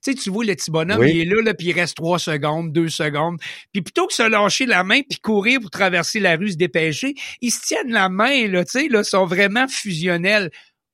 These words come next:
Speaker 1: On n'est pas de même, nous autres,
Speaker 2: Non,
Speaker 1: dans le monde.
Speaker 2: bah.
Speaker 1: Non, puis
Speaker 2: Mais
Speaker 1: c'est
Speaker 2: ça, c'est un
Speaker 1: quoi ?
Speaker 2: trait. C'est un trait de personnalité plus
Speaker 1: M-,
Speaker 2: qu'autre chose.
Speaker 1: mais sais-tu quoi ? On aime ça de même. On est bien de même toutes les deux.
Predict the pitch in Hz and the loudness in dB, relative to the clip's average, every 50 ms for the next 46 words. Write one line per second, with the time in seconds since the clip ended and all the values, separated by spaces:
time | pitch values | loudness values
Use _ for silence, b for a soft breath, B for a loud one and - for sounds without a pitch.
0 | _ - - 349 302 330 302 - - 180 165 139 131 127 135 139 135 127 120 117 | _ -14 -10 -6 -4 -4 -4 -4 -2 -2 -2 -2 -2 -2 -2 -2 -2 -2 -4 -8
1 | 120 117 104 120 123 120 113 104 110 151 175 220 240 240 - - - 90 101 107 | -10 -10 -6 -6 -6 -6 -6 -2 0 2 2 2 0 -2 -6 -4 0 2 2 2
2 | 113 113 - - - 165 202 254 294 302 - - - - - 190 202 - 175 139 | 2 0 -4 -10 -6 0 0 2 2 0 -2 -2 -2 0 0 2 4 6 6 6
3 | 127 262 - - 147 143 127 90 - - - - 117 - - 156 147 - 131 113 | 6 4 4 4 4 4 4 2 -2 -4 0 0 0 2 2 2 0 0 0 -2
4 | - 117 101 98 95 95 95 - - 113 101 - 101 107 107 80 87 85 98 90 | 0 0 0 0 0 -2 -2 0 0 0 0 0 0 0 0 0 0 -2 -2 -4
5 | 90 - - 85 78 - 95 98 - 170 190 202 220 208 - - 277 254 - - | -4 -6 -6 -6 -6 -4 -6 -6 -4 -2 -2 0 0 0 0 0 -2 -2 -4 -6
6 | - - 294 311 320 359 330 b b b b b _ - 135 147 170 220 247 - | -8 -4 -2 -2 -2 -2 -4 b b b b b _ -6 -4 0 0 0 0 0
7 | - 226 196 175 165 170 196 262 311 202 139 123 - b b b b b - 151 | -2 -2 -2 0 0 0 0 0 -2 -4 -6 -10 -14 b b b b b -2 0
8 | 170 185 202 214 - 202 233 240 208 185 - 208 247 220 170 - 196 175 190 190 | 0 2 2 4 4 4 4 2 2 0 0 0 0 -2 -2 -2 -2 0 0 0
9 | 180 175 156 190 220 247 226 185 | 0 0 2 2 2 2 0 -2